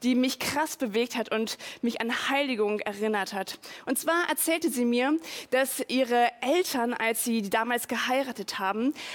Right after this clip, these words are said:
von der Oma eine alte Kommode geschenkt bekommen haben. Die Oma dachte, das passt vielleicht gut in ihr Haus hinein, ist ja jetzt eine neue Wohnung und man hat ja noch nicht so viel Geld. Das Problem war nur, dass die Kommode jahrelang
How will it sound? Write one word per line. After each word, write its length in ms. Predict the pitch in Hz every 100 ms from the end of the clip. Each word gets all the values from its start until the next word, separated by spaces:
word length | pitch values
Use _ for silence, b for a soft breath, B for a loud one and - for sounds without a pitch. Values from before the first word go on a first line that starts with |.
| B
von 380 | - 285 262 262
der 280 | 233 233 -
Oma 540 | 254 302 302 269 285 370 - B B B B
eine 560 | 220 233 233 240 240 247
alte 480 | 220 220 226 247 233
Kommode 580 | 233 226 226 254 262 208
geschenkt 360 | - - 214 202
bekommen 360 | 202 214 190
haben. 220 | 190 185
Die 100 | 196
Oma 260 | 240 320 330 285
dachte, 420 | 262 294 - 302 285
das 140 | 254
passt 260 | - 311 -
vielleicht 220 | 247 -
gut 280 | 285 311 -
in 120 | 247
ihr 200 | 226 240
Haus 260 | 302 330 -
hinein, 500 | 277 269 262 269 285 B B B
ist 120 | 233
ja 80 | 226
jetzt 140 | 220
eine 100 | 240
neue 340 | 233 247 262
Wohnung 480 | 220 294 285 285 277
und 100 | -
man 140 | 226 247
hat 100 | 247
ja 60 |
noch 80 | 233
nicht 160 | 233 233
so 80 |
viel 200 | 233 240
Geld. 460 | 208 240 262 330 - B B B B
Das 140 | - 233
Problem 420 | 285 220 311 311
war 120 | 277
nur, 320 | 269 269 277
dass 220 | 269 254 -
die 140 | 247
Kommode 680 | - 247 262 330 320 254 269
jahrelang 1040 | 226 208 254 269 285 277 247 233 233 240